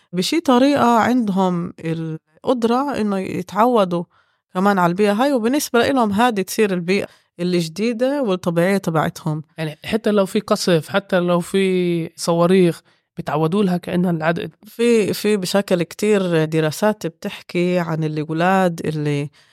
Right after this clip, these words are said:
Speaker 1: بالآخر مروا بح-، بظروف حياتية كتير، كتير، كتير صعبة، في دايمًا فئة من الأولاد، نسبة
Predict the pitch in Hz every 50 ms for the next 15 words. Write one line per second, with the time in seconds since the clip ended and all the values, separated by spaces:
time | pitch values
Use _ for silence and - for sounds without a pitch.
0 | _ _ _ 165 156 156 107 175 190 180 - - 165 165 165 170 180 190 196 190
1 | 175 165 160 156 156 160 - _ 170 175 165 - - 175 165 165 170 165 160 165
2 | 170 170 190 214 214 208 - - 170 160 160 160 160 - 190 190 185 180 165 165
3 | 165 - - - 247 269 294 311 294 277 254 220 - - 226 220 208 190 - -
4 | 196 185 - - 196 196 190 175 175 185 208 226 - - - _ _ _ _ _
5 | _ - 240 220 226 247 262 247 214 196 190 - - - 254 - - 175 165 -
6 | _ - 180 180 180 180 175 170 175 175 190 208 233 247 226 202 196 202 - -
7 | - 175